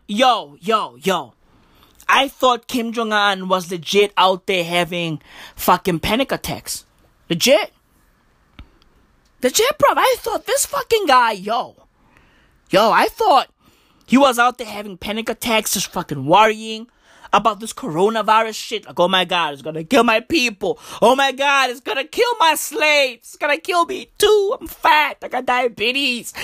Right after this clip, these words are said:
My fucking immune system is already compromised. Oh my God." <laughs> Right?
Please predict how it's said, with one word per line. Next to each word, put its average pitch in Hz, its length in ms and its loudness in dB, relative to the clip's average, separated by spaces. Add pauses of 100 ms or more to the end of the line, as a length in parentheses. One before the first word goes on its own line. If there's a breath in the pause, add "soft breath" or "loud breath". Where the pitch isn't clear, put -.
(160 loud breath)
My 240 140 2
fucking 262 420 -2
immune 247 480 -4
system 254 580 0
is 247 120 0
already 247 440 2
compromised. 226 960 0
Oh - 20 -4
my 427 380 2
God." 359 1300 -2
<laughs> - 60 -20 (460 soft breath)
Right? 294 300 4